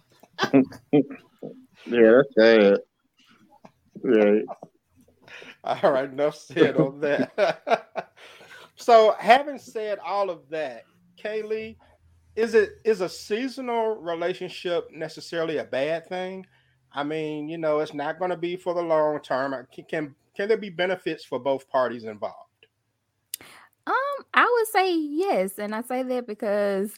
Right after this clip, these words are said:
Speaker 3: um, if you make it known in the beginning, this is, you know,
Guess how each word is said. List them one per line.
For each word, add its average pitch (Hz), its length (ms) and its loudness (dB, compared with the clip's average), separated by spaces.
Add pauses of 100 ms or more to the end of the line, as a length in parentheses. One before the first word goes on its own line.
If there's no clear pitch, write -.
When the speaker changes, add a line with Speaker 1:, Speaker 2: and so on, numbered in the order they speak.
(420)
Speaker 3:
um, 180 480 -2 (320)
if 208 180 2
you 254 140 2
make 202 260 0
it 175 120 -2
known 185 420 -4 (320)
in 180 160 -4
the 170 80 -4
beginning, 175 680 -8
this 165 180 -8
is, 170 260 -6 (300)
you 311 80 0
know, 262 180 -2